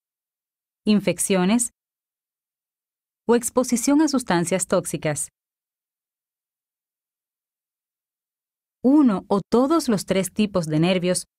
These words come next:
pueden verse afectados, y los síntomas son específicos para cada uno. El daño a los nervios sensoriales,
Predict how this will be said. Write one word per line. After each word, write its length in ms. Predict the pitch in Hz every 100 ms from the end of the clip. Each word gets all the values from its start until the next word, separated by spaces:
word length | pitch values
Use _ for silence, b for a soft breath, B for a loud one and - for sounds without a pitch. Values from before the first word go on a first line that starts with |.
| -
pueden 340 | 240 247 285
verse 300 | 202 180 165
afectados, 640 | 160 156 147 180 156 143 - _ _ _ -
y 120 | 240
los 180 | 202 175
síntomas 480 | 202 208 277 285 254
son 180 | 170 160
específicos 720 | - 226 - 233 262 285 269
para 240 | 277 247
cada 300 | 208 165 156
uno. 300 | 151 147 143 _ _ _ _
El 180 | 220 240
daño 300 | 247 302 320
a 40 | 311
los 200 | 226 190
nervios 320 | 190 233 254
sensoriales, 720 | 202 165 170 175 156 147 -